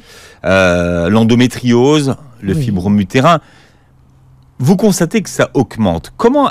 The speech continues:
Speaker 1: est-ce qu'on peut, euh, passer d'un constat à se dire, finalement, et à mesurer de façon scientifique, ça, c'est dû justement à une surdose, euh, ju-,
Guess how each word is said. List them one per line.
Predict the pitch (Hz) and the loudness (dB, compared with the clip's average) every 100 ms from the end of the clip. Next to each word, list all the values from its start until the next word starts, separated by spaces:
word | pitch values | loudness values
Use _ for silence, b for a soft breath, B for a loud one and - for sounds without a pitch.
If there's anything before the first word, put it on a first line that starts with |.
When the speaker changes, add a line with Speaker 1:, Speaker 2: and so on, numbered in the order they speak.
| - | -4
Speaker 1:
est-ce | 117 | -8
qu'on | - | -6
peut, | 110 139 147 143 - | -6 0 0 0 -2
euh, | 90 85 69 _ _ - - | -6 -6 -8 _ _ -12 -2
passer | 131 - 135 | -2 -2 -2
d'un | 98 | -2
constat | - 120 110 - 208 269 277 b b b b _ _ - | -2 -4 -4 0 2 2 -2 b b b b _ _ -4
à | 127 | -4
se | - 110 | -2 -4
dire, | 101 165 240 220 - _ | -2 0 0 0 -4 _
finalement, | - 120 104 123 226 | -10 -2 0 2 0
et | 135 | 0
à | 95 | 2
mesurer | 104 139 120 123 117 113 | 2 2 0 -2 -2 -4
de | |
façon | 95 95 - | -6 -8 -8
scientifique, | 90 104 87 87 202 226 | -10 -10 -12 -10 -10 -10
ça, | - 196 196 | -6 -4 -4
c'est | - 110 | -4 -4
dû | 98 123 196 247 - b b b b - | -4 -2 0 -2 -4 b b b b -20
justement | 90 - 117 185 202 - | -10 -2 2 2 2 0
à | 120 151 143 | 2 2 0
une | 110 | -2
surdose, | - 104 98 104 143 165 160 98 | -4 -8 -4 -2 2 2 0 -2
euh, | 87 85 82 80 80 78 65 67 | -4 -2 -4 -4 -4 -4 -8 -12
ju-, | 78 78 | -20 -20